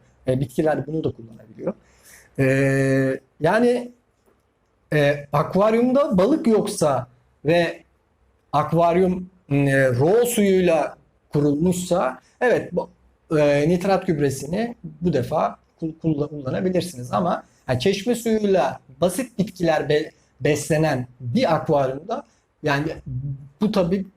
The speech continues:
tabii ki benim fikrim. Yani, bence nitrat gübresine gerek yok. E,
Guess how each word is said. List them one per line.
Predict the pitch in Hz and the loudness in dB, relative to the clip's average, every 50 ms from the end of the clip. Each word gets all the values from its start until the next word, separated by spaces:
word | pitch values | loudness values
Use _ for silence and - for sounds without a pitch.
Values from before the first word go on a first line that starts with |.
| _ - | _ -4
tabii | - 202 175 151 - | -2 0 0 0 0
ki | - 190 170 | 0 2 2
benim | 175 196 202 185 | 2 2 2 0
fikrim. | 180 - 151 117 - - 202 247 - - _ _ _ - | 0 -2 -4 -4 -2 -2 -2 -2 -2 -6 _ _ _ -6
Yani, | - 180 175 175 175 | -4 -2 -2 -2 0
bence | 214 214 160 135 127 120 175 208 233 240 240 240 - | 0 0 0 0 2 2 2 2 2 2 0 0 -2
nitrat | 185 156 175 208 208 202 185 156 139 - | -2 -2 -2 0 0 0 0 0 -2 -4
gübresine | 139 123 120 120 - - - 165 226 262 247 214 180 143 | -8 -8 -8 -8 -8 -8 -8 -6 -6 -6 -6 -10 -8 -6
gerek | 156 151 170 190 190 - | -4 -4 -4 -4 -6 -8
yok. | 127 - _ _ _ _ _ _ _ _ _ _ - | -12 -14 _ _ _ _ _ _ _ _ _ _ 0
E, | 143 139 143 143 143 147 147 | 2 2 4 4 2 0 -2